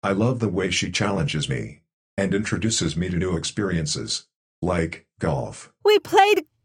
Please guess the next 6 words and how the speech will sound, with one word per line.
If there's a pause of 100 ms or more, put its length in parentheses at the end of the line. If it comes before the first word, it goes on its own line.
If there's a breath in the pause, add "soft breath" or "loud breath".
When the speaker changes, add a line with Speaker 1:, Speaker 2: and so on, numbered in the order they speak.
Speaker 2:
golf,
Doctor
Cosmos! (240 loud breath)
It
was (220)
fabulous!